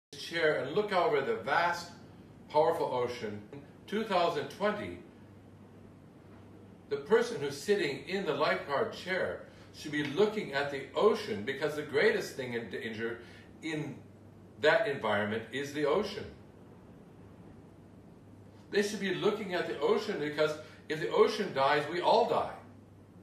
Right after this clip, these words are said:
And I would love to build two thrones, one set out in the ocean and one set on the shore, so that we can realize we are looking at each other. We,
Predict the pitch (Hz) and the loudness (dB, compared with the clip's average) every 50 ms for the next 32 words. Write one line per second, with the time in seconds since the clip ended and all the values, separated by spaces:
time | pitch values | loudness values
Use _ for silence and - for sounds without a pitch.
0 | - - - - - - - - - - - - - - - - - - - - | -20 -20 -20 -20 -20 -20 -20 -20 -20 -20 -20 -20 -20 -20 -20 -20 -20 -20 -20 -20
1 | - - - - - - - - - - - - - - - - - - - - | -20 -20 -20 -20 -20 -20 -20 -20 -20 -20 -20 -20 -20 -20 -20 -20 -20 -20 -20 -20
2 | - - - - - - - - - - 151 165 180 - - 165 175 196 214 214 | -20 -20 -20 -20 -20 -20 -20 -18 -10 -4 -2 0 0 0 0 2 4 4 4 4
3 | 214 214 - 196 175 156 - - - 214 233 220 - - 147 123 - - - - | 2 0 -2 -2 -2 -2 -4 -6 -6 -6 -6 -6 0 2 2 2 2 0 -2 -6
4 | - - - - - - - - - - - - - - - 110 - 151 170 196 | -10 -14 -18 -20 -20 -20 -20 -20 -20 -20 -20 -20 -20 -20 -8 0 2 4 4 4
5 | 214 226 233 220 - - - - - - - - - - - - - - - - | 2 0 -2 -6 -10 -16 -20 -20 -20 -20 -20 -20 -20 -20 -20 -20 -20 -20 -20 -8
6 | - - 135 135 - 151 170 202 214 214 202 180 165 165 160 160 160 160 - - | -2 -2 -2 0 2 4 4 6 6 6 4 2 2 2 2 2 2 -2 -6 -8
7 | - - 135 127 123 143 147 147 151 147 - - 151 143 143 143 - - - - | -8 -8 -8 -6 -2 0 2 2 0 -2 -4 -2 -2 -2 -2 -2 -6 -8 -10 -10
8 | 127 123 120 - - - 113 98 87 85 85 - - - - - - - - - | -10 -8 -8 -8 -4 -2 -2 0 0 -4 -8 -10 -16 -20 -20 -20 -20 -20 -20 -20
9 | - - - - - - - - - 156 156 165 165 196 180 190 185 170 170 190 | -20 -20 -20 -20 -20 -20 -16 -6 -4 -2 -2 -2 -2 -2 -2 -2 -2 -2 0 0
10 | 202 196 170 151 143 156 156 147 - 143 175 190 175 175 175 202 202 208 214 196 | 0 2 2 2 2 2 0 -2 -4 -4 -2 -2 -2 0 2 0 0 0 -2 -4
11 | 170 156 156 160 160 156 - - 139 - - - - - - - - - - - | -4 -4 -4 -4 -4 -6 -4 -4 -4 -2 -4 -4 -8 -12 -16 -20 -20 -20 -20 -20
12 | - - - - - - - - - - - - - - - - - - - - | -20 -20 -20 -20 -20 -20 -20 -20 -20 -20 -20 -20 -20 -20 -20 -20 -20 -20 -20 -20
13 | - - - - - - - - - - - - - - - - - - - - | -20 -20 -20 -20 -20 -20 -20 -20 -20 -20 -20 -20 -20 -20 -20 -20 -20 -20 -20 -20
14 | - - - - 117 131 170 202 202 208 208 208 208 - | -20 -20 -18 -12 -6 -4 -2 0 0 0 -2 -4 -6 -10